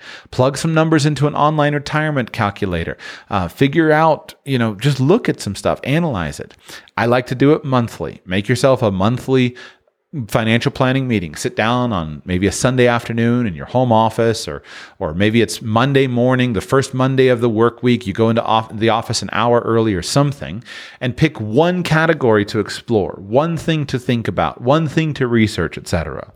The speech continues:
Goal number three, set a goal to pay off all non-mortgage debt.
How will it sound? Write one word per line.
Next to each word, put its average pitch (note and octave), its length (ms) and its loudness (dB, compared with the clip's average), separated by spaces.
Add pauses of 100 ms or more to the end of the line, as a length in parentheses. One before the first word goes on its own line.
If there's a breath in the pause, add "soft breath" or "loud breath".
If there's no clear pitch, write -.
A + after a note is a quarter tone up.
(600 loud breath)
Goal C3+ 160 4
number C3 180 2
three, D3 400 2
set D#3 220 2
a E3 40 2
goal G#2+ 380 4
to - 160 -8
pay C3 320 0
off A#2 340 0
all A#2+ 360 4
non-mortgage G2 840 0
debt. - 320 -6